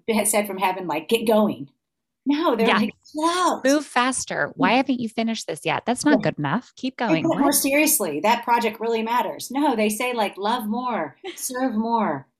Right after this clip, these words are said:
Speaker 1: rest more."
Speaker 2: Yes. Yes.
Speaker 1: You know, go into nature. So if you listen to the divine, if you listen to your dead people, if you get it, the
Speaker 2: <laughs> Listen
Speaker 1: message
Speaker 2: to your dead people. I
Speaker 1: you
Speaker 2: love
Speaker 1: always
Speaker 2: it.
Speaker 1: listen to your dead people.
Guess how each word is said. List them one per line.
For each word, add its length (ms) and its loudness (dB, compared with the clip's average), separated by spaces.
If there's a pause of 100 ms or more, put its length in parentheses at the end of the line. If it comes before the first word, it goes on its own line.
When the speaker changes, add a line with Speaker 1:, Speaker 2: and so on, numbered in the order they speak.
(360)
Speaker 1:
rest 400 -2
more." 300 0
Speaker 2:
Yes. 640 -6 (140)
Yes. 440 -4
Speaker 1:
You 140 -14
know, 100 -2
go 220 0
into 160 2
nature. 480 -2
So 340 0
if 140 -6
you 200 -2
listen 420 -2
to 120 -4
the 120 -8
divine, 520 -4
if 100 -8
you 160 -8
listen 360 -4
to 160 -8
your 100 -2
dead 280 -6
people, 500 -12 (360)
if 200 -10
you 260 2
get 320 -2
it, 220 -8 (220)
the 140 -4
Speaker 2:
<laughs> 60 -16
Listen 240 2
Speaker 1:
message 160 -8
Speaker 2:
to 60 -6
your 160 2
dead 240 2
people. 240 -4
I 60 -2
Speaker 1:
you 40 -2
Speaker 2:
love 200 4
Speaker 1:
always 140 2
Speaker 2:
it. 40 -4
Speaker 1:
listen 220 -2
to 80 0
your 120 4
dead 220 -4
people. 320 -8